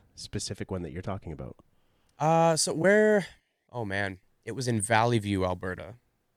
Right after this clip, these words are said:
Speaker 1: That's a
Speaker 2: Which
Speaker 1: really random
Speaker 2: is
Speaker 1: place.
Speaker 2: Yeah, really random place. Uh, it had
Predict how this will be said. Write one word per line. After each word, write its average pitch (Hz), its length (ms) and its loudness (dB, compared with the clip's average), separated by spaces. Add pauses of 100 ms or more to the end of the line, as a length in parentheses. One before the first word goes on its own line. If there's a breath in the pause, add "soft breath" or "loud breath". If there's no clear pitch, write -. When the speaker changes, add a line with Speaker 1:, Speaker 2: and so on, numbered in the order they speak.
(180)
Speaker 1:
That's 104 300 -4
a 107 60 -8
Speaker 2:
Which 98 220 0
Speaker 1:
really 98 140 0
random 98 220 0
Speaker 2:
is 92 80 -10
Speaker 1:
place. - 380 -8 (220)
Speaker 2:
Yeah, 107 280 4
really 117 220 -2
random 117 320 0
place. 104 420 -2 (560)
Uh, 104 560 4
it 117 160 0
had 113 920 0